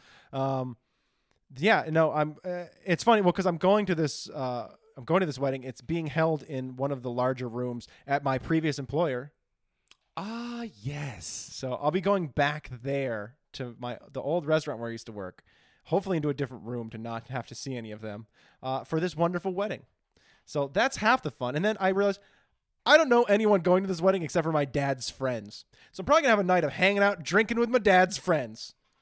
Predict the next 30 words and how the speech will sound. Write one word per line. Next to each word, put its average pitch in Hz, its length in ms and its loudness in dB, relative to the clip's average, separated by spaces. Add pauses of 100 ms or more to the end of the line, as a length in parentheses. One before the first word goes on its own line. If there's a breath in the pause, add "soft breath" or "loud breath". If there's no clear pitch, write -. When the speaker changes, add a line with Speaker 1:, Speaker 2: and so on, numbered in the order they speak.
(100)
Speaker 2:
That 113 260 -4
sounds - 720 -6
good 214 180 -4
to 156 60 -4
me, 226 220 -6
Speaker 1:
Yeah. 151 140 -4
Speaker 2:
man. 185 180 -8 (180)
Speaker 1:
And 160 140 0
I 156 100 4
just 156 180 -2
sit 185 100 -2
there 170 100 0
and 147 80 -2
go, 143 220 -2 (200)
"I'm 156 140 -2
gonna 190 140 2
be 185 120 2
single, 180 360 0
and 127 220 -8
Lord 139 240 0
knows 131 220 -4
who - 80 -6
else 120 100 -6
is 113 80 -16
gonna 117 100 -10
be 113 60 -12
single 107 360 -10
at 104 60 -12
this 107 180 -14
party." 107 420 -12